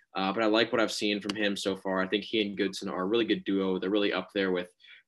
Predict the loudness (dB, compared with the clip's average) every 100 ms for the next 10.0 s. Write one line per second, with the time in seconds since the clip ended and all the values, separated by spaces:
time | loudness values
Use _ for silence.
0 | _ -2 0 -2 -6 -10 -14 -4 2 4
1 | 4 4 -4 -16 _ _ -2 0 -2 -2
2 | 0 2 2 0 -2 -8 _ _ -8 -2
3 | 0 0 2 2 2 0 0 0 0 0
4 | -4 -6 -8 -6 -4 -2 -4 -6 -2 -2
5 | -2 -4 -4 -2 -4 -2 -2 0 -2 -4
6 | -10 -6 -6 -4 -6 -6 -8 -14 -20 -6
7 | 0 2 4 2 0 0 -2 0 0 0
8 | 4 4 6 6 4 4 0 -2 -10 _
9 | _ _ -20 _ -14 -14 2 6 6 2